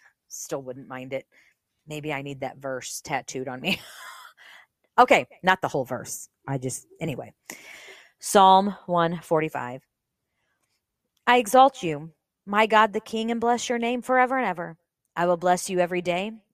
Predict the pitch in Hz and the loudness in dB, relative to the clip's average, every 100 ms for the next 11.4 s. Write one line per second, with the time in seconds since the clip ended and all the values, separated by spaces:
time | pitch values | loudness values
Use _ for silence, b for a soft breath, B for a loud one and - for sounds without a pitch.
0 | - 175 175 - 220 226 190 160 156 151 | -8 -6 -6 -8 -2 -2 -2 -6 -6 -8
1 | 170 _ _ 165 151 135 135 127 123 147 | -12 _ _ -4 -4 -4 -8 -12 -14 -20
2 | _ _ _ 151 156 175 196 208 214 - | _ _ _ -10 -2 2 2 0 -8 -10
3 | 143 143 - _ 151 147 - 135 139 147 | -10 -10 -14 _ -14 -12 -10 -10 -10 -12
4 | 139 131 131 - _ b b b - 214 | -10 -10 -10 -16 _ b b b -8 -8
5 | 185 202 196 214 233 - 214 254 - 170 | -2 0 0 -2 -8 -6 -6 -6 -6 -6
6 | - 147 - - _ _ _ 147 165 202 | -8 -14 -16 -20 _ _ _ -6 -4 -2
7 | 226 226 196 160 - 156 143 143 - 151 | -2 -2 -4 -6 -8 -10 -10 -12 -10 -10
8 | 143 139 131 156 - 156 139 139 143 - | -8 -10 -12 -14 -14 -16 -14 -16 -16 -18
9 | - 170 175 160 151 - 135 - 190 147 | -14 -10 -10 -8 -10 -10 -14 -8 -8 -8
10 | 135 _ b b - 160 151 143 143 160 | -12 _ b b -8 -8 -6 -8 -8 -10
11 | 143 - - | -10 -12 -20